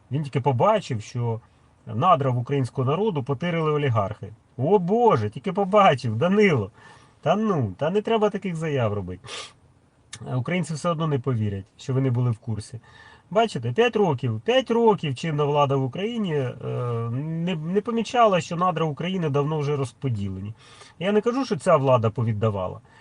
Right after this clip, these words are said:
Е, правда, Данило сказав, що останні тридцять років роздавали. Ну так, е, <laughs> ну ладно.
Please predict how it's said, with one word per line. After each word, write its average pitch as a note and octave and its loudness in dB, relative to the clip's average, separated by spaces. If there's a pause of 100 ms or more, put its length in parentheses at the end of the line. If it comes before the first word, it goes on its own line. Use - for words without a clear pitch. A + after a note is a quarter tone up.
(500)
Е, G#2+ -4
правда, E3+ 0
Данило F3 0
сказав, E3 0
що D#3 -2
останні D#3+ 2
тридцять E3 -6
років A#3+ -2
роздавали. G#2 0
Ну C3+ -2
так, - -8 (120)
е, B2+ -10 (580)
<laughs> D#3+ -4 (760)
ну D#3+ -6
ладно. G#2+ 2